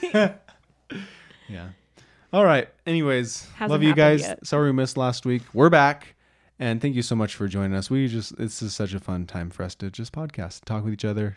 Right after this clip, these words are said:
Speaker 1: talk with you. And we really feel connected with you guys. Uh, go join us on, go join the Facebook page if you haven't yet.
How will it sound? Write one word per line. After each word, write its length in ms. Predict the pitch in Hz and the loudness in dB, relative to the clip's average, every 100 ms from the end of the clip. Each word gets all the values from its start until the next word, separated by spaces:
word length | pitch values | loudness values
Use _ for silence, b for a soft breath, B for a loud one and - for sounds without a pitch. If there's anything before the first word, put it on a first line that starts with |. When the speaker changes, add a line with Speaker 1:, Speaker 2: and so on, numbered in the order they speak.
| - | -10
Speaker 1:
talk 200 | 101 98 | -10 -10
with 160 | 98 | -8
you. 260 | 95 98 98 b b b b - | -4 -4 -4 b b b b -8
And 420 | 101 92 90 85 | -4 -2 -4 -6
we 140 | 95 | -6
really 180 | 95 95 | -4 -4
feel 180 | 92 92 | -6 -12
connected 340 | - 87 - | -10 -10 -8
with 160 | 90 90 | -10 -10
you 100 | 82 | -8
guys. 340 | 85 85 - b b b - | -8 -8 -10 b b b -6
Uh, 260 | 107 104 | -2 0
go 160 | 101 147 | 4 4
join 300 | 147 147 151 | 6 6 6
us 260 | 156 - - | 4 0 -6
on, 300 | 131 123 117 | 0 2 2
go 220 | 110 143 143 | 2 4 4
join 180 | 147 | 4
the 60 | 127 | 4
Facebook 320 | 147 151 156 | 2 0 0
page 200 | 139 113 | 0 -2
if 100 | 113 | -2
you 80 | 107 | -2
haven't 260 | 101 98 92 | -2 -4 -4
yet. 320 | 92 113 | -2 -4